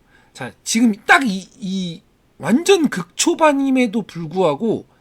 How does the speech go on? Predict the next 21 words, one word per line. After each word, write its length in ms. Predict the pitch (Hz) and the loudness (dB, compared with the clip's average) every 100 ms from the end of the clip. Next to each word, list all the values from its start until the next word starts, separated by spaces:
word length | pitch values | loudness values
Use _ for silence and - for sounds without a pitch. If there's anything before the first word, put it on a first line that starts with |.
| _ _ _ - | _ _ _ -12
이제 100 | 135 | -10
생각해야 580 | 190 320 349 - 302 | -8 -4 -6 -2 0
될 160 | 247 226 | 2 0
포인트가 920 | - 294 302 294 254 247 233 226 220 | -2 -6 -6 -6 -4 0 -2 -2 -4
있습니다. 580 | 123 - 123 113 95 92 - - _ | -6 -10 -10 -10 -12 -16 -20 -20 _
자, 140 | - | -12
어떤 380 | 104 135 330 339 | -10 -6 -6 -6
포인트일까요? 800 | 330 269 226 156 131 104 170 151 - _ _ _ _ _ _ _ _ _ _ _ _ _ _ _ _ _ _ _ _ _ _ _ _ _ _ _ _ - - - | 2 2 2 -2 -10 -8 -6 -8 -16 _ _ _ _ _ _ _ _ _ _ _ _ _ _ _ _ _ _ _ _ _ _ _ _ _ _ _ _ -12 -12 -20
어떤 240 | - 190 | -12 -12
포인트일까요? 640 | - 127 - - - - _ _ _ _ _ _ _ _ _ | -10 -14 -14 -20 -20 -20 _ _ _ _ _ _ _ _ _
이 160 | 139 143 | -16 -14
지금 500 | 131 - 175 147 107 - - | -12 -6 -4 -4 -6 -12 -20
진짜 260 | - 143 170 | -14 -6 -6
극초반이죠. 720 | - 147 254 190 147 117 127 | -6 0 4 4 2 -2 -6
뭐 140 | 139 | -10
정석 420 | 139 151 175 202 302 | -6 -4 -2 -2 0
하나 180 | 302 | -2
끝나고 340 | 294 254 220 180 | 0 0 0 -2
다음 300 | - 151 175 | -4 -4 -4
정석 260 | 175 156 | -6 -8
시작하는데 680 | 143 165 160 156 143 131 120 | -6 -8 -6 -8 -6 -6 -8